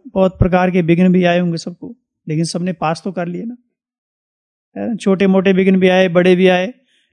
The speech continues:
लेकिन पास करने की शक्ति आ गई और धीरे धीरे आगे बढ़ते बढ़ते तभी तो यहाँ पहुँचे हैं, है ना? तो उन विघ्नों से बाबा कहते घबराना नहीं है। जो पास्ट वाली बातें हो गई उनसे सीखकर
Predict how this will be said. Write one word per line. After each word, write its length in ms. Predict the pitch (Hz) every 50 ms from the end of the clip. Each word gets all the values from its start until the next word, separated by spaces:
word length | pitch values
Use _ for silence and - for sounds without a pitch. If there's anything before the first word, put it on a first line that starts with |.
| _ -
लेकिन 260 | 170 175 165 185 175
पास 340 | - - 175 175 185 - -
करने 260 | - 190 175 180 185
की 120 | 170 190
शक्ति 380 | 180 - 190 - _ - 196 190
आ 100 | 180 175
गई 180 | 180 180 185 - _ _ _ _ _ _ _ _ _ _ _ _ _ _ -
और 140 | 175 180 170
धीरे 240 | 151 180 185 185 185
धीरे 140 | 185 190 185
आगे 260 | 180 185 180 190 185
बढ़ते 280 | 185 185 170 - 196
बढ़ते 280 | 175 180 175 - 202 180
तभी 220 | - 196 185 190
तो 100 | 170 -
यहाँ 200 | 185 175 175 185
पहुँचे 360 | 175 - 185 185 180 - 185 175
हैं, 140 | 226 247 - _ _ _ _ _ _ _ _ _ _ _ _ 294
है 80 | 302
ना? 100 | 285 294 - _ _ _ _ _ _ _ _ _ _ _ _ _
तो 100 | - 196
उन 180 | 196 202 202 180
विघ्नों 280 | 196 208 220 220 226
से 180 | 208 - 220 208
बाबा 280 | 185 196 196 202 202 202
कहते 220 | 208 196 185 196
घबराना 440 | 175 180 160 170 170 165 170 165 160
नहीं 200 | 151 147 147 180
है। 120 | 233 233 - _ _ _ _ _ _ _ _ _ _ _ _ _ _ _ _ _ _ _ _ _ _ _ _ _ _ -
जो 120 | 202 180
पास्ट 360 | 160 - 185 190 196 - -
वाली 220 | 208 202 202 202 196
बातें 480 | 185 190 190 190 - 220 196 196 190
हो 220 | 220 165 160 165 180
गई 180 | 180 190 190
उनसे 260 | 185 185 170 - 202 175
सीखकर 440 | - - 190 185 - - 196 202